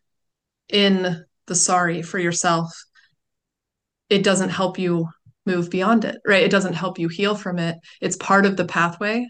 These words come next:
and it's okay. And I think the, the next stage in it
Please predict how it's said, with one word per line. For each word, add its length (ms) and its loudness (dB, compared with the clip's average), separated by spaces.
and 120 0
it's 180 -2
okay. 500 -4
And 300 6
I 100 4
think 320 -2
the, 400 2
the 120 -2
next 360 -4
stage 380 -2
in 100 -4
it 220 -4